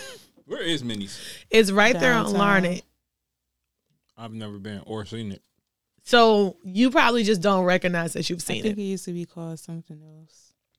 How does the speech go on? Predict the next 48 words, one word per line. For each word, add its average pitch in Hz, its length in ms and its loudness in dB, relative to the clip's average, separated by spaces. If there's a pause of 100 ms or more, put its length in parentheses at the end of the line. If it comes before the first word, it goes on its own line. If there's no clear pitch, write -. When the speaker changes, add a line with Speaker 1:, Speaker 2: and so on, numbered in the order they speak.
(180)
Speaker 1:
It 220 160 6
did 226 180 6
used 285 140 2
to - 80 -6
be 233 80 -2
something 220 280 -2
else, 208 120 -2
but 185 140 -2
it's 175 160 -4
literally 220 560 2
right 208 240 4
there 208 180 2
on 185 280 -2
Larned, 190 340 0
like, 175 180 -6
right 185 260 0
after 208 300 0
you 202 200 -4
cross. 180 640 -6 (1800)
What 254 140 -8
is 220 200 -6
that 185 200 -6
street? 175 480 -8 (960)
You've 285 220 4
seen 208 260 0
it, 185 180 -8
but 190 240 -2
you 220 60 0
just 208 160 0
probably 196 220 4
don't 185 160 0
re-, 185 240 -2
realize 185 400 0
that 185 180 -8
you've 190 120 -6
seen 139 120 -2
Speaker 2:
It's 139 120 0
Speaker 1:
it. 131 40 0
Speaker 2:
on 113 160 -2
Larned, 117 560 -4 (560)
um, 98 520 -14
and 95 180 -14
what, 101 180 -10
like, 95 240 -12
downtown, 123 560 -6
downtown 147 360 -6
by 113 100 -2
Greektown? 139 500 -8